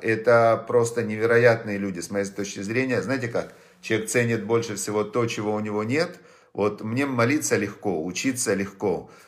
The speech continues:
Вот, вот ходить, э, и помогать, э, в-, физически людям, да, мне тяжело. Его, а есть люди, которые это делают, и я ими восхищаюсь, и я просто, ну,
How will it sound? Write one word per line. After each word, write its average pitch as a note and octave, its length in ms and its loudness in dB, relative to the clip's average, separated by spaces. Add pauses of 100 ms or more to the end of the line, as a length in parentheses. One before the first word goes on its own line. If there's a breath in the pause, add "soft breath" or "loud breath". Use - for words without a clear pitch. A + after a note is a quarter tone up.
(120)
Вот, G2+ 300 -2
вот A2 440 0
ходить, A#2 520 2
э, G#2+ 200 4
и G2+ 160 -4
помогать, A2 720 2
э, G#2 340 4 (200)
в-, - 580 -14 (260)
физически A#2+ 840 -2 (320 loud breath)
людям, B2+ 540 2
да, B2+ 540 4 (140)
мне A2 320 -2
тяжело. A2 680 0
Его, A2 260 0
а A#2 80 4
есть D3 260 2
люди, B2+ 220 0
которые A#2+ 460 0
это A#2 160 0
делают, C3 360 2
и G#2 60 -2
я A2+ 140 4
ими A#2+ 140 0
восхищаюсь, A#2 960 2
и G2+ 80 -4
я G#2 140 2
просто, G2+ 600 -2 (280 loud breath)
ну, A2 400 -4